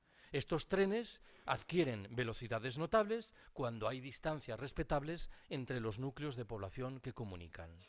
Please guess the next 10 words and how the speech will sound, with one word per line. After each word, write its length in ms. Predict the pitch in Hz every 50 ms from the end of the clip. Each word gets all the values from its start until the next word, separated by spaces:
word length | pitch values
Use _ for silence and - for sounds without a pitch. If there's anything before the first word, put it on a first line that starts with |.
| - _ _ _ _ _ _ _ _ _ _ _ - - - - - -
No 240 | 147 160 185 208 226
era 160 | 202 147 127
esto, 240 | 123 - - - 110
sin 200 | - - 110 104
embargo, 520 | 104 113 135 143 139 139 156 160 160 - - - - - - -
lo 180 | 117 120 107 -
que 120 | 123 110
quería 260 | - 113 107 123 120
subrayar 460 | - - 110 - - 101 98 101 92
ahora. 420 | 82 78 78 78 76 76 87 -